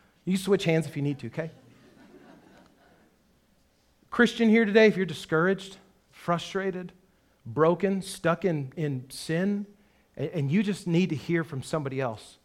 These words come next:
that Jesus is still working, that he's still powerful, you need a word of encouragement, grab one of these brothers or sisters with their hand up and say, "Tell me what Christ has done for you. I, I, I need to be uplifted." And, and then, "Man, pray for me, 'cause here's what's going on in my life, and here's what I need him to do for me."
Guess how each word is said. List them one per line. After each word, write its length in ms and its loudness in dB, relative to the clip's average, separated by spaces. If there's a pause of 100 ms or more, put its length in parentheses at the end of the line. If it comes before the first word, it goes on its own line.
(320)
that 100 -8
Jesus 420 -4
is 80 -14
still 260 -4
working, 320 -4
that 100 -8
he's 180 -8
still 180 -8
powerful, 400 -4
you 60 -4
need 60 -4
a 40 -4
word 240 0
of 80 -6
encouragement, 500 -8 (300)
grab 280 2
one 120 -2
of 60 -2
these 120 -6
brothers 240 -6
or 60 -14
sisters 360 -14
with 120 -14
their 100 -12
hand 240 -8
up 160 -8
and 80 -20
say, 300 -4 (320)
"Tell 140 -2
me 100 0
what 140 -6
Christ 300 -2
has 120 -12
done 180 -6
for 120 -12
you. 260 -10 (580)
I, 420 -2
I, 200 -4
I 80 -4
need 140 -4
to 60 -10
be 140 -4
uplifted." 480 -10
And, 200 -8
and 160 -6
then, 220 -4 (480)
"Man, 160 -10
pray 220 0
for 120 -10
me, 160 -10
'cause 180 -10
here's 220 -6
what's 140 -12
going 180 -2
on 80 -4
in 80 -6
my 80 -2
life, 260 -2
and 80 -16
here's 200 -10
what 100 -10
I 40 -10
need 160 -10
him 100 -10
to 80 -12
do 120 -20
for 160 -20
me." 220 -18